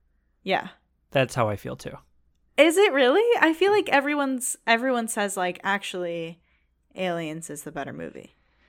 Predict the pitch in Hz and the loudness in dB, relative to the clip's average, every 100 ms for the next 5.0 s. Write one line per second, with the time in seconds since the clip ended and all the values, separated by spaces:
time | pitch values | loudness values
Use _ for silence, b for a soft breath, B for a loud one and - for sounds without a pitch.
0 | _ _ _ _ _ - 269 262 254 247 | _ _ _ _ _ -8 2 4 4 4
1 | 226 185 - 269 302 254 196 180 170 156 | 0 -4 -6 -2 -2 -2 0 2 2 0
2 | 139 - 135 139 147 151 151 156 - 147 | -4 -4 -2 0 0 -2 -2 -6 -8 -10
3 | 135 127 127 127 120 - - 151 180 196 | -6 -2 0 0 -2 -6 -8 -2 0 0
4 | 180 180 170 147 131 135 135 135 135 139 | -2 -2 -4 -8 -4 -2 0 0 0 -2